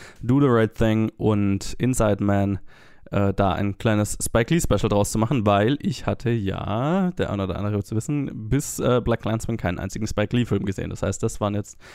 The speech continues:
also Black Klansman war mein erster Spike Lee Film und die beiden kamen jetzt danach. Das war lustig oder vor allem halt interessant für mich.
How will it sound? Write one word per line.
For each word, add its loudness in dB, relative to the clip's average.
also -2
Black 2
Klansman 2
war 4
mein 0
erster 0
Spike -2
Lee 2
Film -2
und -4
die -2
beiden -4
kamen -2
jetzt -4
danach. 2
Das 0
war 2
lustig 0
oder 2
vor 0
allem 0
halt 0
interessant -4
für 0
mich. 0